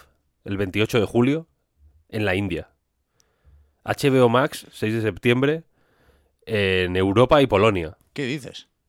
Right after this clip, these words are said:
Speaker 1: C E E es, eh, Community, C E E, <laughs> Conferencia Epic-, Episcopal Española, <laughs> Comunidad Económica Europea.
Speaker 2: Sí, ¿no? <laughs> Pero en H-,
Speaker 1: Eh,
Speaker 2: en H B O lo vamos a poder ver.
Speaker 1: H B O Max, pone aquí, sí.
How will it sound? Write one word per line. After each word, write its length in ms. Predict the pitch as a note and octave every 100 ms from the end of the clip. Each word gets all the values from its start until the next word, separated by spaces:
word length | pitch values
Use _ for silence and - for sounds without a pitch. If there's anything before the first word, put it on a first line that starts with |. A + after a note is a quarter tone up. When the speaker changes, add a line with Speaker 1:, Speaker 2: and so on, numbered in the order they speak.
| _ _ _ _
Speaker 1:
C 220 | - A#2+
E 160 | A#2+ B2 A2+ B2+ C3+
E 20 | G2+
es, 240 | - -
eh, 200 | G#2 F#2 E2
Community, 1080 | F#2+ G#2+ G#2 G2+ F#2+ F2+ F2 F2 E2+ E2+ F2+ - _
C 160 | -
E 480 | A2 G#2+ G2 C3 A#2
E, 180 | D#2 E2 D#2+ - _ _ _ -
<laughs> 420 | - - - -
Conferencia 500 | C3+ A2+ A#2+ - D3
Epic-, 340 | B2+ C3+ B2 -
Episcopal 540 | A#2+ A#2 G#2 A2 A2
Española, 460 | A2+ A2+ G#2+ A2+ C#3 - - - -
<laughs> 420 | - - - -
Comunidad 420 | - B2 A#2+ B2 C3+
Económica 380 | B2+ C3 C3+
Europea. 420 | B2 F#2 F2 F#2 -
Speaker 2:
Sí, 300 | _ - G#2+
¿no? 180 | G2+ A2+ _ _
<laughs> 120 | - - - - _ _ _ _ - - - - _ -
Pero 220 | A#2 A2
en 80 | G#2+
H-, 200 | G#2 F#2+
Speaker 1:
Eh, 160 | F2+ E2+
Speaker 2:
en 60 |
H 200 | B2+ -
B 120 | F3
O 80 | A#3
lo 80 | G#3
vamos 240 | F#3+ F3 F#3+
a 540 | F#3 F3+ F3+ F3 E3+
poder 260 | E3+ E3+ E3+
ver. 160 | A#3
Speaker 1:
H 160 | A2+ C3
B 120 | B2+ C3
O 60 |
Max, 300 | F#2 C3+ -
pone 180 | - E2+
aquí, 180 | D#2+ -
sí. 160 | -